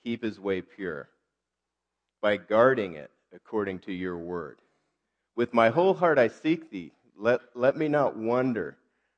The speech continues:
from your commandments. I have laid up thy word in my heart, that I might not sin against you." The word of God, we,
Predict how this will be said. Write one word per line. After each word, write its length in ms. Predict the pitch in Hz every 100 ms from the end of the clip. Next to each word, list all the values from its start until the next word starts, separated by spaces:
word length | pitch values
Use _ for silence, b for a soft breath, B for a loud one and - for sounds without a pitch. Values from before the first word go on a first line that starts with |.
| _ -
from 160 | 104
your 180 | 101 104
commandments. 800 | - 95 92 90 90 80 - _ _ _ _ _ _ _ _ _ _
I 120 | 107 117
have 180 | 104
laid 280 | 101 123 160
up 200 | 170 165
thy 160 | 131 113
word 320 | 104 113 117
in 60 | 98
my 160 | 95
heart, 480 | 90 - 104 82 - _ _ _ _ _ _ _
that 120 | 98
I 80 | 95
might 260 | 95 101 92
not 240 | 98 -
sin 500 | - - 107 78 65 _ _ _ _
against 460 | 98 90 78 - 85
you." 240 | 82 73 _ _ _ _ _ _ _ _
The 100 | 135
word 340 | 139 185 247 214
of 200 | 135 120
God, 380 | 131 123 - - _ _ _ _ -
we, 260 | 123 120